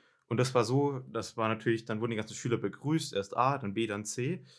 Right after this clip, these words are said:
Und da meinte dann mein Dad, der besonders witzig war, „Ja, vielleicht haben wir dich vergessen anzumelden.“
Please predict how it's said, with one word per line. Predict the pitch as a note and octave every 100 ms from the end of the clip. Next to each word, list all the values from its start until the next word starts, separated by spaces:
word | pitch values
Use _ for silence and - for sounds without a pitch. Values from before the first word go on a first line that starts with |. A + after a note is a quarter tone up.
| _ _ _
Und | - A#2+
da | B2+
meinte | E3 D3+
dann | C3+
mein | B2 E3 F3
Dad, | C#3+ F3+ F#3
der | G#2
besonders | A#2 C#3+ E3 D#3+
witzig | D#3+ D#3 B2
war, | D3 B2+
„Ja, | A2+
vielleicht | C#3+ C#3+ D3+
haben |
wir | C#3+
dich | C3+
vergessen | C3 C#3 C3+ C3
anzumelden.“ | C3+ - G2+ F#2 G2+ C3